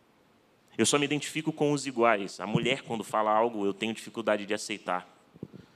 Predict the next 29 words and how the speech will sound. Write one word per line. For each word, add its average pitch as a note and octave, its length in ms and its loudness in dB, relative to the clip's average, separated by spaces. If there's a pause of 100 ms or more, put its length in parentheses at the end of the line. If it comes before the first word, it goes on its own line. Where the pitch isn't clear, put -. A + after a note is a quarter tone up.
(960)
Começam G3+ 420 4
inúmeros F#3+ 460 4
processos B2+ 600 -2
de - 140 -10
conversão A2 960 -6 (920)
no A2 120 -2
seu C3 180 0
coração B2+ 580 0
e A2+ 40 -4
na F#2 100 -2
vida A2+ 240 -6
da G2+ 100 -2
sua - 240 -6
família, F#2+ 540 -8 (1700)
para D#3+ 140 6
que E3+ 80 0
você E3 240 4
consiga D#3+ 500 0
fazer C#3 280 -4
parte C#3 360 0
dessa C3+ 240 -4
igreja B2+ 320 0
que B2+ 100 -12
Deus B2 220 -4
quer A#2+ 140 -6
para A#2 200 -2
o B2 60 0
mundo, A#2 320 -2
porque A#2+ 380 -4